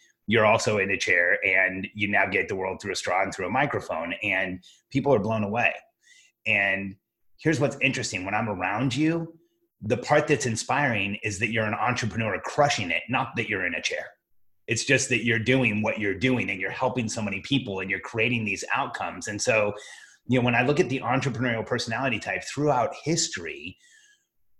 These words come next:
that's who it's always been. You know, that, that it's, it's the person throughout history who gets up in the morning and says, "How do we make things better here? How do we make things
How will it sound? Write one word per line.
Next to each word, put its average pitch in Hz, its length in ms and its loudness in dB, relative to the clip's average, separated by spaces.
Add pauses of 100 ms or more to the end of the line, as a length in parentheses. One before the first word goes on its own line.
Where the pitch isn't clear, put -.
(160)
that's 139 280 -2
who 156 320 4
it's 123 160 -2
always 127 420 2
been. 98 300 0
You 87 80 -6
know, 101 60 -2
that, 107 260 2
that 107 340 2
it's, - 280 -2
it's 113 200 -2
the 117 80 -4
person 151 580 0
throughout 127 540 4
history 113 460 0
who 95 440 -2 (760)
gets 120 220 2
up 143 120 4
in 131 60 2
the 127 60 2
morning 113 340 2
and 92 120 -4
says, 95 380 0 (300)
"How - 120 0
do 147 60 4
we 147 100 4
make 127 220 2
things 104 200 -4
better 104 300 4
here? 90 220 0
How 127 180 0
do 139 60 2
we 139 100 2
make 117 220 2
things 107 300 -4